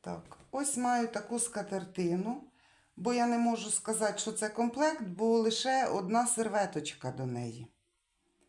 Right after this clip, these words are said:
Скатертина нова. Це чайна скатертина. Я не все міряла, те, що можна.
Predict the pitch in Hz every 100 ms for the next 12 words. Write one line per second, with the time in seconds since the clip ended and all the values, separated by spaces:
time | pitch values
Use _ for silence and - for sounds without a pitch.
0 | _ _ _ _ _ _ _ _ _ _
1 | _ - - _ _ _ _ _ _ _
2 | _ _ _ _ _ - - 247 247 247
3 | - 285 285 233 - - _ _ _ -
4 | 254 247 190 165 170 - - _ _ _
5 | _ _ _ _ _ _ _ _ _ _
6 | _ _ - 233 233 240 220 202 202 -
7 | - - 175 - 160 156 175 226 269 -
8 | _ _ _ _ _ _ _ _ _ -
9 | - - - - _ - 220 220 - -
10 | 190 180 185 226 233 233 240 - - -
11 | 202 - 196 202 190 190 180